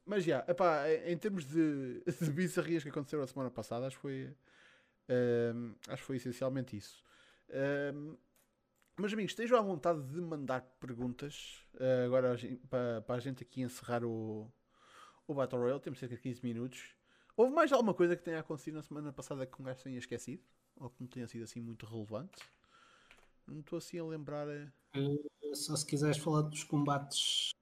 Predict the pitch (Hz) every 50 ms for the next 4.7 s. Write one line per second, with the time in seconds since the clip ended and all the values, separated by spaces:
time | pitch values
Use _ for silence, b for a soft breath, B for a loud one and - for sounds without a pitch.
0 | _ _ _ _ - - 127 123 - - _ - - - - 127 123 127 127 131
1 | 131 127 123 123 - - 131 131 131 127 127 127 127 127 123 123 123 123 123 120
2 | 117 123 113 113 117 - - - - _ _ _ _ _ _ _ _ - - 120
3 | 117 117 120 117 117 117 113 117 - - 117 113 - - 117 - - 131 117 113
4 | 113 117 113 113 117 113 113 117 113 - 117 120 151 156